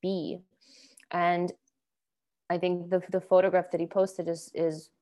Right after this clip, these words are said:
is powerful because, you know, to,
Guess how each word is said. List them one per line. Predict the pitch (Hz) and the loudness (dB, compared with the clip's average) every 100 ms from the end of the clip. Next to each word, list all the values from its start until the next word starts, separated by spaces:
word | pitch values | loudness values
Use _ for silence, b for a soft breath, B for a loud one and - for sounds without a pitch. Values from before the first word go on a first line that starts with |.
| - | -4
is | 165 165 160 _ _ _ _ _ - | -2 -2 -8 _ _ _ _ _ -4
powerful | 208 247 285 233 185 | 2 4 4 2 0
because, | 185 - 180 170 B B _ _ _ _ _ | 0 0 0 -2 B B _ _ _ _ _
you | 170 | -6
know, | 156 | -6
to, | 160 | -6